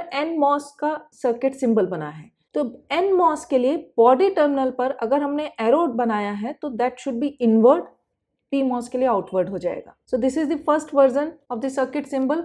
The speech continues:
for N mos। सेकंड टाइप में हम देख रहे हैं कि हमने बॉडी टर्मिनल हटा दिया है सिंबल से,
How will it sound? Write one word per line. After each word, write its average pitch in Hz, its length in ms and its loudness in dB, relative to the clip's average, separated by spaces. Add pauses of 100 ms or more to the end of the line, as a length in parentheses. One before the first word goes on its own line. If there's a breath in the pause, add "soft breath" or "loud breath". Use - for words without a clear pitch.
for 269 120 4
N 233 260 2
mos। 330 140 2
सेकंड 311 560 -2
टाइप 311 220 0
में 311 100 -4
हम 302 180 -4
देख 277 260 0
रहे 285 240 0
हैं 311 180 -2
कि 330 100 -4
हमने 277 360 -2
बॉडी 208 440 4
टर्मिनल 285 400 0
हटा 240 300 -2
दिया 214 240 2
है 220 300 -4
सिंबल 233 460 2
से, 269 360 -2